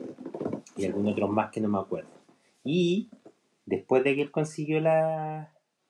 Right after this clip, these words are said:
las, esos autógrafos, él me regaló de vuelta la camiseta que yo mismo le había regalado, pero ahora me la devolvió, o sea, me la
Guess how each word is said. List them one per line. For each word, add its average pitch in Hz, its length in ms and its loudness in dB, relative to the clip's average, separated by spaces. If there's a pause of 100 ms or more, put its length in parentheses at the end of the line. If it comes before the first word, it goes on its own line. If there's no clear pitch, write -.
las, 117 1120 -12 (100)
esos - 300 -8
autógrafos, 170 720 -2
él 127 300 2
me 113 340 0 (100)
regaló 110 840 2 (280)
de 117 160 -2
vuelta 147 480 -4
la 139 80 -6
camiseta 151 720 -6 (480)
que 95 120 -4
yo 101 120 -2
mismo 101 240 -4
le 120 80 0
había 123 180 0
regalado, 147 380 0
pero 113 160 0
ahora 113 140 0
me 113 80 -4
la 107 120 -2
devolvió, 104 760 -4 (160)
o - 80 -14
sea, 101 200 -4
me 107 120 -2
la 92 100 -4